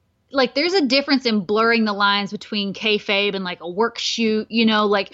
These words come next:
where you're kinda like, "Oh my God, like, are, are, is this real? Like, what, what's happening here?" And, and, like, instead of coming out and being like, "This is all scripted, this is all fake, like, blah, blah, blah," and, like, saying all this stuff,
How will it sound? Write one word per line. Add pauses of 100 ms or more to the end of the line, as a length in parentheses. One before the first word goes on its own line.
(200)
where
you're
kinda
like,
"Oh
my
God,
like,
are, (380)
are,
is
this
real?
Like,
what,
what's
happening
here?" (440)
And, (140)
and,
like, (120)
instead
of
coming
out
and
being
like,
"This
is
all
scripted,
this
is
all
fake,
like, (140)
blah,
blah,
blah,"
and,
like,
saying
all
this
stuff,